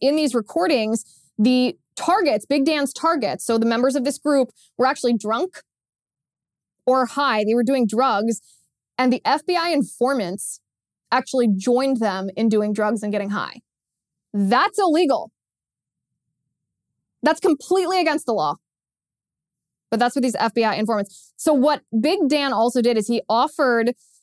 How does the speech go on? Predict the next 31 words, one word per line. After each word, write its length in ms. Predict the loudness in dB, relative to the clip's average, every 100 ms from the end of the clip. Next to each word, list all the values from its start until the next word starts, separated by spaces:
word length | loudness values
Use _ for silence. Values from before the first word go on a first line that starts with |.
| _ -16
five 480 | -2 0 2 0
thousand 360 | 0 0 0 0
dollar 260 | 0 0 -2
credit 360 | -4 -4 -4
cards 460 | 0 2 2 0 -2
to 220 | 0 2
this 180 | 2 -2
group, 320 | -2 0 0
to 80 | 0
the 60 |
members 340 | 0 2 2 0
of 140 | 0
this 180 | -2 -2
group, 320 | 0 0 0 -8 -6
and 160 | -2 0
told 180 | 2 0
them 100 | 0
to 80 | 0
use 200 | 0 0
this 160 | 0
money 240 | 0 0 0
to 80 | 0
buy 160 | 0
weapons, 460 | 2 0 2 0 0
to 80 | -2
buy 160 | -2
ammo, 460 | -2 -2 0 2 0
to 100 | -2
buy 160 | -4
hotel 400 | -2 -4 -2 0
rooms. 420 | 0 -2 -2 -4